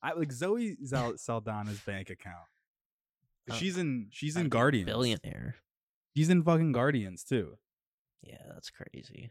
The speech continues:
Speaker 1: So she's getting residuals off that shit. I mean, like
Speaker 2: Dude,
Speaker 1: Fuck,
Speaker 2: they gotta
Speaker 1: man.
Speaker 2: make, they gotta make, like, a video game off of her.
Speaker 1: Yeah. Oh, I mean,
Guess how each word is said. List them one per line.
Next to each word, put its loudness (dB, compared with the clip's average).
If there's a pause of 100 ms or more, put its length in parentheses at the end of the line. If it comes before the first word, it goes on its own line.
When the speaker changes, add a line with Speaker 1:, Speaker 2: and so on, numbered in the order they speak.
Speaker 1:
So -14
she's -8
getting -6
residuals -8
off -10
that -12
shit. -20 (1500)
I -2
mean, 4 (1500)
like -10 (1800)
Speaker 2:
Dude, -12 (100)
Speaker 1:
Fuck, 0
Speaker 2:
they -10
gotta 0
Speaker 1:
man. -2
Speaker 2:
make, -6 (120)
they -6
gotta -8
make, -12
like, -14
a -16
video -10
game -12
off -10
of -10
her. -10 (960)
Speaker 1:
Yeah. -2 (100)
Oh, 2
I 4
mean, -2